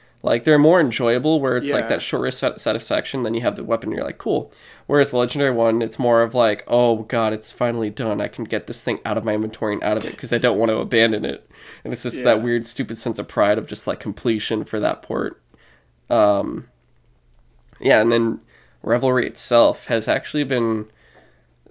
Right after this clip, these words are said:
Speaker 1: I wanna say that's probably the most fun I've had in the, the, the forest so far.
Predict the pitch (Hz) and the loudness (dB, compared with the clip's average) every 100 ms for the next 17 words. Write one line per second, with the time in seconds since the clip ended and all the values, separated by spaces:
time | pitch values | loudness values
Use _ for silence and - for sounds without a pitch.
0 | _ _ - 117 220 415 - 202 170 - | _ _ -2 2 2 0 0 0 0 2
1 | 156 214 135 147 - 156 135 - - 131 | 4 4 2 0 2 2 2 0 0 2
2 | 139 127 110 - - - _ _ _ - | 2 -2 -4 -4 -6 -10 _ _ _ -6
3 | 113 - _ - - 120 123 - - - | -6 -8 _ -12 -4 0 2 0 -8 -10
4 | - - - 65 - | -10 -6 -2 -2 -4